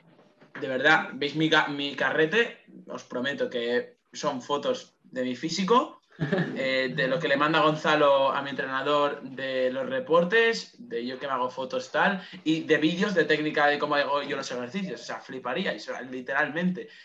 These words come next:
Speaker 1: Y no todos los subo. Es, al final, eh, como el, el hecho de grabarte tú es para decirte, "Vale, pues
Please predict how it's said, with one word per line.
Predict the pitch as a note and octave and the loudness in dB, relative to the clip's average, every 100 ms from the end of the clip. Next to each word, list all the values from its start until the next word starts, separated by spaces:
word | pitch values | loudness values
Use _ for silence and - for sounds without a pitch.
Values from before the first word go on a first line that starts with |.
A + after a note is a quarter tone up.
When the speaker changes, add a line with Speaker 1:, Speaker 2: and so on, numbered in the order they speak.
| - | -14
Speaker 1:
Y | C#3+ | -8
no | D3 D#3 | -2 6
todos | E3+ E3 | 6 6
los | D3+ - | 2 -2
subo. | F#3 F#3 - - _ - - - - _ | 0 0 -2 -12 _ -20 -20 -20 -20 _
Es, | B2+ D3 - - | -6 -6 -10 -8
al | D3 | -8
final, | D#3 D#3+ F3 F#3 - _ - | -2 2 4 2 -4 _ -10
eh, | D3 - B3+ - D3+ | -8 -8 -12 -14 -4
como | D#3+ F3 F3+ - - | -2 0 -2 -4 -8
el, | D#3+ D3 | -6 -4
el | D3 | -2
hecho | D#3+ F#3+ | -2 0
de | F3+ | 2
grabarte | E3+ E3+ F3+ F3+ F3 | 4 6 6 2 -2
tú | G#3 A3 D#4 _ _ _ - | -4 -6 -8 _ _ _ -2
es | D#3+ | -2
para | D#3+ F3+ | 2 2
decirte, | D#3 D3+ D3+ C3+ C3+ B2+ | 2 0 -4 -2 -2 -2
"Vale, | B2+ A#2+ - - _ | -4 -6 -8 -12 _
pues | _ - - | _ -20 -20